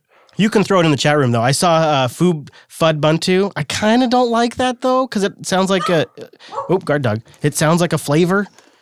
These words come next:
so I kinda don't like that. So other title suggestions would be appreciated. I also wanted to, uh, point out a documentary by D W,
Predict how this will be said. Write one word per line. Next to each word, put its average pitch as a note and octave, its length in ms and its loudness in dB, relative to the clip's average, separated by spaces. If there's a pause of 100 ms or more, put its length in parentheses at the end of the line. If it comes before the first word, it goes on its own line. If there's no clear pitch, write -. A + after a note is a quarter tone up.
(120)
so - 140 0
I B2+ 60 2
kinda D#3 340 2
don't F3 200 2
like D#3 260 0
that. - 580 -6 (1040)
So - 140 -2
other B2+ 100 2
title C#3+ 240 0
suggestions C#3 560 -4
would B2 140 -6
be B2 160 -2
appreciated. B2 680 -6 (920)
I D3+ 60 0
also G3+ 260 0
wanted F#3+ 300 0
to, C3 320 0
uh, G2+ 260 -2 (580)
point E3 240 -2
out C3+ 420 -2 (220)
a A2 380 -4 (180)
documentary C3+ 720 -4
by C3 260 0
D C3 220 -2
W, C3 400 -2